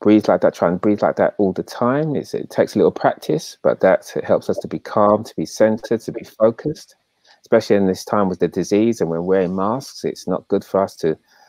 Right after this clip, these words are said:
continue to breathe, you know, shallowly through, through coverings over our faces, as, um, M Z, uh, Baena Bello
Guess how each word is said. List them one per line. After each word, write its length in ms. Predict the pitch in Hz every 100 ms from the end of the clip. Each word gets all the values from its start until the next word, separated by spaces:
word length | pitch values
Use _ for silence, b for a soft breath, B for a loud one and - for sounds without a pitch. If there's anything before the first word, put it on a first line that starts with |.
| b b _
continue 480 | - 85 - 98 90
to 120 | 90
breathe, 520 | - 95 92 90 92 90 -
you 60 | 98
know, 140 | 87
shallowly 480 | - - 98 92 90
through, 400 | - 85 85 - _
through 420 | _ 95 90 85 - _
coverings 400 | - 101 92 87
over 260 | 90 85 85
our 140 | 78 78
faces, 600 | 123 95 - 156 170 _ _ _
as, 360 | 82 82 80 - - _
um, 420 | 80 78 - 101 _ _ _ _ _ _ _ _ - 101
M 180 | 92
Z, 340 | 85 87 82 82 _ _ _ _ _ _ _ -
uh, 420 | 85 64 - - - _ _ _ _ _ _
Baena 360 | 95 92 95 87
Bello 460 | 78 98 101 123